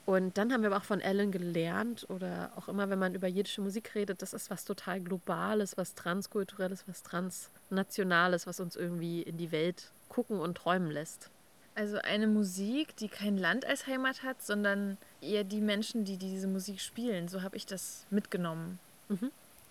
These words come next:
Speaker 1: Und was Alan auch sagt, für ihn ist das Akkordeon ein Reisepass eigentlich in die ganze Welt gewesen. Und das ist eigentlich eine schöne Botschaft, die er uns da mitgibt. Alan Byrne, wir stellen noch mal kurz vor, für die, die ihn nicht kennen.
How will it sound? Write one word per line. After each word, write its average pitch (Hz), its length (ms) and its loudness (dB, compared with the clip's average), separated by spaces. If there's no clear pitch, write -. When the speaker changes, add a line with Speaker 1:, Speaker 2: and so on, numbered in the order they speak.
Speaker 1:
Und 196 100 2
was 180 320 2
Alan 208 240 4
auch 180 120 -4
sagt, 180 400 -4
für 196 200 -6
ihn 220 240 0
ist - 160 -2
das 196 140 -2
Akkordeon 196 640 2
ein 160 360 -2
Reisepass 170 840 -2
eigentlich 165 540 -6
in 180 80 -2
die 180 80 4
ganze 175 360 4
Welt 156 360 -2
gewesen. 160 500 -10
Und 170 440 -2
das 180 120 -2
ist - 120 -2
eigentlich 165 220 -2
eine 185 60 -4
schöne 185 220 -2
Botschaft, 180 440 -4
die 156 100 -4
er 139 100 -4
uns 156 280 -10
da 160 100 -6
mitgibt. - 600 -10
Alan 226 220 8
Byrne, 233 420 6
wir 202 120 -4
stellen 214 220 6
noch 233 80 4
mal 226 100 4
kurz 220 220 0
vor, 226 160 4
für 226 140 2
die, 196 120 0
die 208 140 0
ihn 208 100 0
nicht 240 200 -2
kennen. 185 240 -4